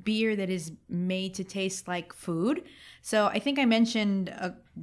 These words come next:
long time ago, I went to Stone and, uh, they had a Kevin Eastman beer that was a Teenage Mutant Ninja Turtle beer that tasted like pizza. It was supposed to taste like pizza. And that was the most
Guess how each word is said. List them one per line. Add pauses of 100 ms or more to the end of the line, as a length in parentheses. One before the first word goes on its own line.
(220)
long
time
ago, (400)
I
went
to
Stone (600)
and, (500)
uh, (200)
they
had
a
Kevin
Eastman
beer (380)
that
was
a
Teenage
Mutant
Ninja
Turtle
beer
that
tasted
like
pizza. (320)
It
was
supposed
to
taste
like
pizza. (400)
And
that
was
the
most